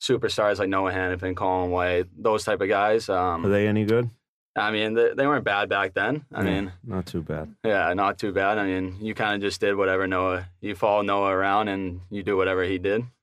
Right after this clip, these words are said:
Speaker 1: That's definitely when I kinda came into my game, because that's, um, when Neil kinda turned me into the fenceman a little bit. I remember up in Whitby, we had a tournament.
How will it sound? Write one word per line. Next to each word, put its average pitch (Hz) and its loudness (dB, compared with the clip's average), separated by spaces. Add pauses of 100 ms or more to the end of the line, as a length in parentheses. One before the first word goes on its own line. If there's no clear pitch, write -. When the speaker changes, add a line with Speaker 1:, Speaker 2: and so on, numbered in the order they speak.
(120)
Speaker 1:
That's 123 0
definitely 123 2 (260)
when 120 0
I 110 2
kinda 110 -2
came 104 -4
into 104 -4
my 98 0
game, 101 -2
because 95 -2
that's, 95 -2
um, 90 -2 (120)
when 95 -2
Neil 101 2
kinda 98 -2
turned 101 -2
me 98 -2
into 92 0
the 87 -2
fenceman 98 -4
a 113 2
little 117 2
bit. 139 0 (120)
I - -2
remember 104 2
up 101 0
in 92 -4 (180)
Whitby, 110 0
we 98 0
had 95 2
a 95 -2
tournament. 101 -2